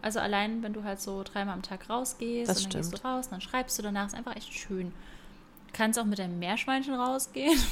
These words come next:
Speaker 2: Ja, so
Speaker 1: <laughs>
Speaker 2: unter den Arm klemmen, in die Tasche packen.
Speaker 1: Dann kurz im Park rauslassen.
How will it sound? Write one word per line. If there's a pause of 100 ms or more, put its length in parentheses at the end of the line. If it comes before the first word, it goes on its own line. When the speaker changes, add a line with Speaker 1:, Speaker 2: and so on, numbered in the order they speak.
(200)
Speaker 2:
Ja,
so
Speaker 1:
<laughs>
Speaker 2:
unter
den
Arm
klemmen, (720)
in
die
Tasche
packen.
Speaker 1:
Dann
kurz
im
Park (100)
rauslassen.